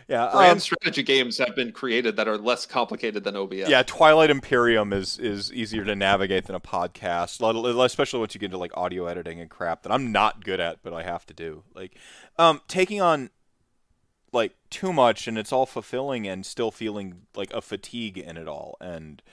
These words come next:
Speaker 1: trying
Speaker 2: Sure.
Speaker 1: to check in with myself, is it still worth it? Is the thirty-one Days of Horror movie
Speaker 2: <laughs>
Speaker 1: randomizer in the awesome coffin of des-, of, of terror destiny,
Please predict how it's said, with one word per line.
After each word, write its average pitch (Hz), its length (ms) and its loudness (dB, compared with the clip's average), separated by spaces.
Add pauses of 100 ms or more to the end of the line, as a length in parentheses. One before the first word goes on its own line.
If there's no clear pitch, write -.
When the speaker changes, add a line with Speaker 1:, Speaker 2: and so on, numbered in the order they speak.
(360)
Speaker 1:
trying 139 380 4
Speaker 2:
Sure. 165 140 -12
Speaker 1:
to 113 360 -2 (540)
check - 480 2
in 147 240 -4
with 120 200 0
myself, 92 640 -2
is - 180 -8
it 104 100 -12
still 92 280 -4
worth 127 240 -4
it? - 140 -12
Is 151 280 4
the 147 320 0 (200)
thirty-one 175 800 8
Days 151 340 6
of 143 140 2
Horror 156 340 4
movie 139 360 -2
Speaker 2:
<laughs> - 20 -6
Speaker 1:
randomizer 131 1300 2
in 143 180 2
the 143 220 0
awesome 170 440 8
coffin 165 600 8
of 143 260 6
des-, 156 320 8
of, 139 260 6
of 139 200 6
terror 156 440 6
destiny, 117 840 2